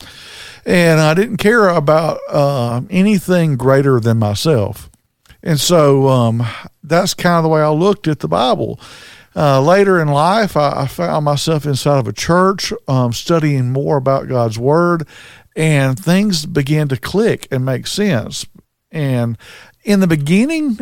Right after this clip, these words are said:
of that, of, of really kind of studying my Bible, um, I didn't really relate well to any of the characters. Paul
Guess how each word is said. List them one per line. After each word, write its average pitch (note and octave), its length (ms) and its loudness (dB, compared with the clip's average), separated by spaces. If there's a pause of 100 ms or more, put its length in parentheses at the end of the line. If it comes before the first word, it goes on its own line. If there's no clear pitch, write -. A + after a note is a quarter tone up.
of F#3 220 0
that, A#3+ 480 0
of, B2+ 260 2
of C3+ 180 -2
really F3 240 2
kind E3+ 280 2
of A#2+ 80 -2
studying E3 480 0
my D#3 160 0
Bible, E3 500 -2 (800)
um, A2+ 480 -4 (580)
I D3 140 2
didn't G#3+ 300 2
really F#3+ 240 2
relate D3 480 2
well B2 300 2
to A#2+ 200 0
any C#3 200 0
of A2+ 60 0
the G#2+ 60 -2
characters. A2+ 640 -2
Paul A3 680 4